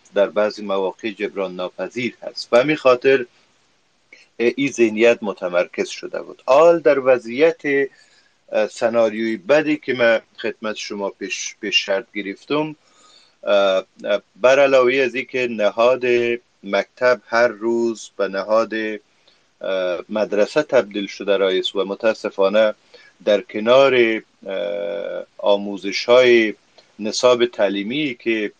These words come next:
اه، وجود داره، یک نصاب پنهانی هم، اه، تدریس می‌شه به شاگردا و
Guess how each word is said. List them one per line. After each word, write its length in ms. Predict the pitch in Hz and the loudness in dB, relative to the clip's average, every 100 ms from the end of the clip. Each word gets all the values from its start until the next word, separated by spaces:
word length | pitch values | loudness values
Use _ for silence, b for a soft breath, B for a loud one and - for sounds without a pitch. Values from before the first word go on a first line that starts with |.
| - | -10
اه، 400 | 101 98 92 90 85 _ 104 | -6 -4 -4 -6 -10 _ -14
وجود 340 | 104 107 101 - | -10 -8 -10 0
داره، 420 | 101 104 135 139 _ b b b | 4 6 6 4 _ b b b
یک 180 | 107 104 | -2 -2
نصاب 560 | 104 110 104 139 139 139 | -2 -6 -2 4 4 2
پنهانی 640 | 139 117 107 101 139 156 | -4 -4 -4 2 2 4
هم، 420 | 127 117 110 98 - _ _ _ _ _ _ _ | 2 2 0 -2 -12 _ _ _ _ _ _ _
اه، 180 | 110 101 | -6 -4
تدریس 640 | - 110 104 120 151 - | -2 -6 -4 -6 -6 -4
می‌شه 260 | 139 123 120 | -4 -2 0
به 120 | 110 | -2
شاگردا 720 | - 101 92 90 82 120 123 | -2 -4 -2 -6 2 4 6
و 200 | 113 110 | 6 4